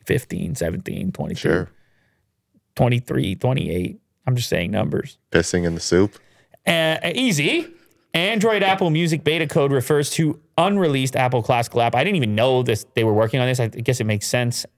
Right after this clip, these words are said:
Speaker 1: Android Apple Music beta. So you're gonna, you're gonna listen to Apple Music on Android now. I just, I'm, I'm not sure h-, why, but I guess they wanna be
Speaker 2: Mm.
Speaker 1: competitive with the likes of Spotify. So,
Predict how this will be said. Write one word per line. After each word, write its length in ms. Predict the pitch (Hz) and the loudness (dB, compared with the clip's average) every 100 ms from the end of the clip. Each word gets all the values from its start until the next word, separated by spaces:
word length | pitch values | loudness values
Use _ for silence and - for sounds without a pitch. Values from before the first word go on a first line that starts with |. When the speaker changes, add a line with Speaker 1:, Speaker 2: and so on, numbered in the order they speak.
| - | -4
Speaker 1:
Android 680 | 135 156 165 151 151 147 - - | -2 0 0 2 2 0 -4 -4
Apple 340 | 127 131 135 123 | -2 0 0 2
Music 480 | 120 117 113 117 - - | 2 0 0 -2 -4 -2
beta. 420 | 117 113 101 - - _ _ _ _ _ _ - | 0 0 -2 -4 -14 _ _ _ _ _ _ -8
So 280 | - 120 107 | 0 2 4
you're 160 | 104 | 2
gonna, 320 | 110 127 127 123 | 2 0 -2 -4
you're 160 | - 123 | -2 0
gonna 200 | 127 131 | 2 2
listen 280 | 123 127 127 | 0 0 0
to 200 | - - | -2 -2
Apple 300 | 120 123 117 | -2 0 0
Music 720 | 104 113 135 107 98 101 - - | 2 2 2 0 -2 -4 -8 -2
on 180 | 113 | 0
Android 440 | 113 113 101 90 101 | 0 0 -2 -6 -8
now. 280 | 92 - 135 _ _ _ _ _ _ - | -12 -10 -14 _ _ _ _ _ _ -2
I 100 | 110 | 0
just, 220 | 110 110 110 | 0 -2 -2
I'm, 200 | 107 92 | -2 -2
I'm 140 | 120 113 | -2 0
not 200 | 127 101 | 0 0
sure 340 | - 117 123 - | -2 -2 -4 -10
h-, 120 | 127 - | -8 -6
why, 460 | 123 107 113 190 202 | 0 2 2 0 0
but 160 | 120 110 | 2 2
I 80 | 107 | 2
guess 240 | 117 110 | 0 0
they 120 | 113 | 0
wanna 240 | 104 113 113 | 0 2 0
be 120 | 120 | 0
Speaker 2:
Mm. 40 | |
Speaker 1:
competitive 540 | 120 104 127 202 160 127 | 0 0 2 2 0 0
with 140 | 123 | -2
the 80 | 120 | 0
likes 320 | 110 113 - | 0 0 -2
of 120 | 113 - | -6 -8
Spotify. 760 | - 117 127 143 - 156 170 | -4 0 2 2 0 0 0
So, 460 | - 113 110 107 | 0 2 2 2